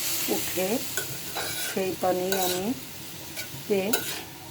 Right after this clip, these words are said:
পেঁপে আর ডাল সিদ্ধ হয়ে যাবে, এখানে আমি পানি অ্যাড করব না। আপনারাও এই ভাজিটা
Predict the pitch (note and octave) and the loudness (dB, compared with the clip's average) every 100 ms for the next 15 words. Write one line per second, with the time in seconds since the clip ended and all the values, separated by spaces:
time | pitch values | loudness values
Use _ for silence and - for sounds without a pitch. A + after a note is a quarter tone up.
0 | - G#3+ G#3 - G#3+ - F#3+ E3 D#3+ F3 | 0 2 4 4 2 4 2 4 8 8
1 | G#3+ - - - G3+ D#3+ F3+ E3 F3+ F3+ | 8 0 -8 -4 -2 2 2 2 2 0
2 | E3 F3+ E3+ G#3 - - - - D#3 E3+ | 2 2 2 -2 -4 -10 -6 -4 0 2
3 | E3+ E3+ E3 F3 F3 F3+ D4+ - C#3+ - | 2 2 0 0 2 0 -2 -2 -4 2
4 | E3 C#3+ C3 C3 - - - - - - | 4 4 4 0 -2 -8 -12 -12 -12 -8
5 | - - - - - - - - - - | -8 -6 -10 -10 -12 -12 -14 -14 -14 -14
6 | - - G3+ G3 G3+ G3+ F#3+ F3+ E3+ F#3+ | -12 -6 -6 -2 0 2 6 6 6 2
7 | - - F#3+ F#3 E3+ E3 D#3 F3 D3+ F3+ | -4 0 4 4 6 4 6 4 6 4